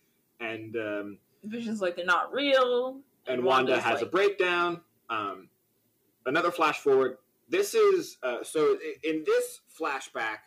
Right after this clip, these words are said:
Speaker 1: Vision is pure white, and this is because th-, this was during a time period where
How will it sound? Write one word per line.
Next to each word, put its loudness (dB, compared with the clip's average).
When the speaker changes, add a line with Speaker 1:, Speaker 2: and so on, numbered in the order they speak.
Speaker 1:
Vision -4
is -8
pure -4
white, -6
and -8
this -8
is -18
because -4
th-, -6
this -4
was 2
during -2
a -10
time -6
period -2
where -4